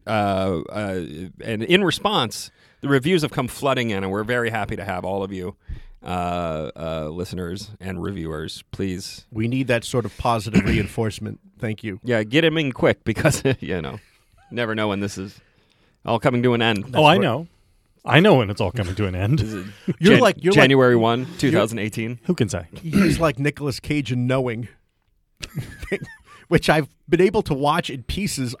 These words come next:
Speaker 2: on YouTube.
Speaker 1: I actually
Speaker 2: And it
Speaker 1: like
Speaker 2: looks
Speaker 1: that movie.
Speaker 2: awful.
Speaker 1: I actually like that movie
Speaker 2: Really?
Speaker 1: a lot. It's by the guy who made, um, <clears throat> it's by the guy who made Dark City, Alex
Speaker 2: Ah.
Speaker 1: Proyas.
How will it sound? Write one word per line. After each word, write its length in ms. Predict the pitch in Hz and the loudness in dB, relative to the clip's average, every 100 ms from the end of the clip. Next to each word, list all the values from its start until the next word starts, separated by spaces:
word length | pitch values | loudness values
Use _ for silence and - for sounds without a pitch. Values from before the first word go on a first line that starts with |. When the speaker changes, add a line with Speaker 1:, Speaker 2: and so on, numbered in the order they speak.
| - | -4
Speaker 2:
on 180 | 123 | -2
YouTube. 460 | 123 147 - 127 101 - | -2 -4 -4 -6 -6 -2
Speaker 1:
I 100 | 202 | -2
actually 220 | 262 160 | -2 0
Speaker 2:
And 80 | 170 | 2
it 40 | |
Speaker 1:
like 80 | 160 | 2
Speaker 2:
looks 120 | 170 | 0
Speaker 1:
that 80 | 131 | 0
movie. 100 | 139 | 4
Speaker 2:
awful. 460 | 180 185 - 139 107 | 8 8 6 0 2
Speaker 1:
I 60 | 180 | 0
actually 320 | 208 - 135 | 0 -4 -4
like 180 | 120 127 | -2 -2
that 120 | 107 | -4
movie 200 | 110 113 | -4 -2
Speaker 2:
Really? 120 | 202 | 0
Speaker 1:
a 20 | |
lot. 120 | 104 | 0
It's 100 | 107 | -4
by 140 | - 123 | -4 -4
the 80 | 120 | -2
guy 140 | 123 | -4
who 80 | 120 | -4
made, 280 | 101 101 107 | -4 -4 -8
um, 260 | 107 101 101 _ _ _ _ _ - | -14 -18 -20 _ _ _ _ _ -20
<clears throat> 540 | - _ _ _ - - - - - | -20 _ _ _ -10 -8 -8 -14 -20
it's 100 | - | -8
by 120 | - | -4
the 60 | 135 | -2
guy 120 | 131 123 | 0 0
who 80 | |
made 200 | 113 107 | -2 -4
Dark 200 | - 104 | -2 -4
City, 280 | - 107 127 - - | -4 -4 -4 -8 -10
Alex 240 | 107 98 | -8 -4
Speaker 2:
Ah. 140 | 143 135 | 0 2
Speaker 1:
Proyas. 280 | 127 139 | 2 -2